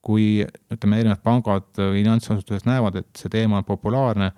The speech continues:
siis hakatakse ka vastavat, äh, instrumente kokku panema, et kus ei ole, kus ei ole siis nagu fondijuhti,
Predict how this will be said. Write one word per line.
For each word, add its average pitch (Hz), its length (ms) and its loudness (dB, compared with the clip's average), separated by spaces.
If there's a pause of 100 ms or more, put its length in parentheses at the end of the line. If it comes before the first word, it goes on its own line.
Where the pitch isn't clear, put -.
(400)
siis 113 100 -6
hakatakse 110 440 -4
ka 101 60 0
vastavat, 107 460 0 (120)
äh, 107 180 0
instrumente 110 400 0
kokku 151 260 0
panema, 85 380 -4
et - 100 -16
kus - 240 -4
ei 95 100 2
ole, 123 260 4 (760)
kus - 200 -4
ei 104 100 0
ole 127 180 4
siis 98 200 -2
nagu 98 180 -2
fondijuhti, 101 640 0